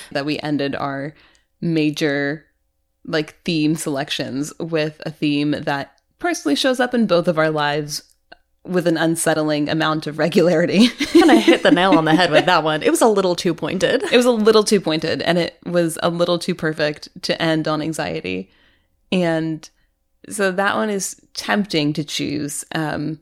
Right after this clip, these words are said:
Speaker 1: both due to recency bias and the fact that it just, like, personally fits us both so well.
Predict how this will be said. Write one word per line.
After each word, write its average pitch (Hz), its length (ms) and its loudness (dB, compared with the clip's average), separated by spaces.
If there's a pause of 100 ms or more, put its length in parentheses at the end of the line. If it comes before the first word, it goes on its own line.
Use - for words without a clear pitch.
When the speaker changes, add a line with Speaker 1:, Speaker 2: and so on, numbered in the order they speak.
(200)
Speaker 1:
both 165 240 -6
due 165 100 0
to 156 80 0
recency 160 420 -2
bias 147 380 -4
and 151 160 -2
the 147 60 -2
fact 143 240 -4
that 143 100 -4
it 143 60 -4
just, 143 240 -8
like, 147 160 -6
personally 147 460 -6
fits 147 260 -8
us 147 100 -4
both 143 220 -6
so - 180 -6
well. 156 320 -6